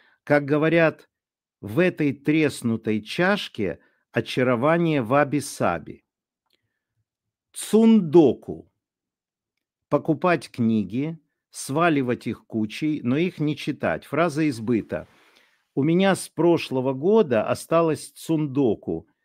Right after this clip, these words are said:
которые я купил на развале, но так и не прочитал. Замечательное слово икигай. Причина быть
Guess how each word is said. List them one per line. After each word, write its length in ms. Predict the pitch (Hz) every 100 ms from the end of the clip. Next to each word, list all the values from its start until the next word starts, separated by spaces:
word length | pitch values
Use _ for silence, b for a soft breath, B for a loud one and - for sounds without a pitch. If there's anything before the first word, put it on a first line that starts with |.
| _
которые 480 | 127 139 160 151 143
я 140 | 147
купил 340 | 143 123 143 139
на 140 | 127 123
развале, 520 | 120 127 175 190 139
но 140 | 110
так 260 | 113 156 156
и 40 |
не 140 | 135 127
прочитал. 640 | 120 - - 82 69 - _ _ _ _ _ _ _ _ -
Замечательное 920 | 98 135 147 - 196 196 160 147 135
слово 520 | 123 - 170 175 151 143
икигай. 1120 | - 165 135 175 160 131 139 110 90 80 _ _ _ -
Причина 680 | 135 139 - 175 175 139 123
быть 680 | 98 110 226 226 - -